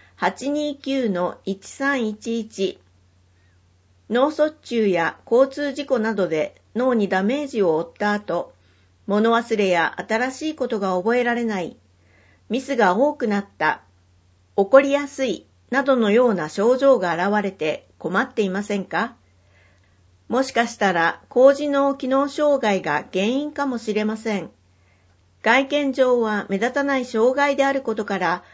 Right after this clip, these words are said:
適切な配慮がされにくいという特徴があります。一人で悩まず、まずはご相談ください。無料のがん検診を受けましょう。健康づくり課、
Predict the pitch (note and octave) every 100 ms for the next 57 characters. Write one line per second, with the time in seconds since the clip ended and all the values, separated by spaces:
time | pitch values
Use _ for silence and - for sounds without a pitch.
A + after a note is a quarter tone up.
0 | - _ - G3 - A#3+ B3 A#3+ A#3 C4+
1 | C#4+ C4 G#3+ G3+ F#3+ A3+ C4+ A3 D4 D4
2 | B3 G#3+ F#3 F3 D3 - G3+ A#3 A#3 A#3+
3 | A#3 A3+ A3+ A3+ - _ _ _ _ _
4 | _ - - B3+ A#3 G3+ F3+ E3+ F#3+ A#3
5 | A#3+ F#3 - - _ A3 C4+ D4 G#3 F3
6 | F3 A#3 B3 B3+ B3+ B3 B3+ B3 A3+ F#3
7 | _ _ _ _ _ _ _ _ _ _
8 | _ _ _ _ _ _ _ _ _ _
9 | _ _ - G#3 A3+ D4 D4+ C#4+ B3+ B3
10 | C4+ D#4 D#4+ - D4 C#4 B3 A3+ A#3 A3+
11 | A3+ A3+ G#3 D#3 - _ _ _ _ _
12 | _ B3 C4+ D4 C#4+ C#4 C4+ C4+ B3+ A#3
13 | A3+ G#3+ G3